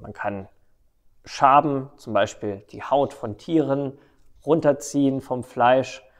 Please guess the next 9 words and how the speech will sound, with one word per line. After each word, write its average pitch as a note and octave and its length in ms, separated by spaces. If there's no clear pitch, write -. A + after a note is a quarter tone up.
Ähm, A2 360
man A2+ 140
kann A#2 480
damit A2 260
etwas - 400
aufschlagen, C#3+ 1120
also - 240
zum G#2+ 140
Beispiel G2+ 420